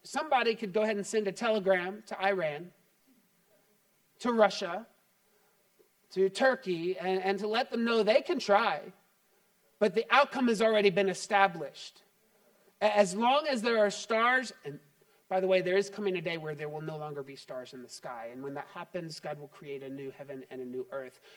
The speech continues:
Israel will last as a full nation until that time, because Scripture let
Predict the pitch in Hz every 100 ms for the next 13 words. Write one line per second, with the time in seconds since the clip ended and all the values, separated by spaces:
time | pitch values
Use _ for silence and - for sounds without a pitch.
0 | - - 165 160 175 160 151 165 156 151
1 | 143 147 - 156 147 147 147 143 _ _
2 | _ _ - 226 226 185 180 180 - 143
3 | 135 - 151 156 - 180 165 160 - _
4 | _ _ 127 147 147 - 170 165 156 151
5 | 151 175 151 - 202 208 - 202 185 185
6 | - - 180 185